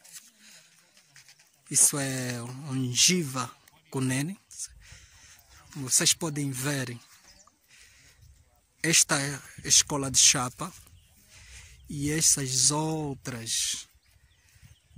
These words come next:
construções que vocês veem aqui são escolas. Tem um comitê e um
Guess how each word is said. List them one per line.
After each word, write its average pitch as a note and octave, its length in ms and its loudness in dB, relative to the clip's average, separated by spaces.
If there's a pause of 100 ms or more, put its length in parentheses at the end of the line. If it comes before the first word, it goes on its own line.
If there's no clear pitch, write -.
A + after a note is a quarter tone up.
(480)
construções D3 560 0
que - 80 -4
vocês C#3 300 0
veem C#3+ 180 -6
aqui C#3 300 -8
são C3 420 0
escolas. E3 960 -4 (1400)
Tem C3+ 840 -2 (220)
um E3+ 160 -2
comitê D3+ 640 -2 (1040)
e C#3+ 200 0
um D#3 440 -2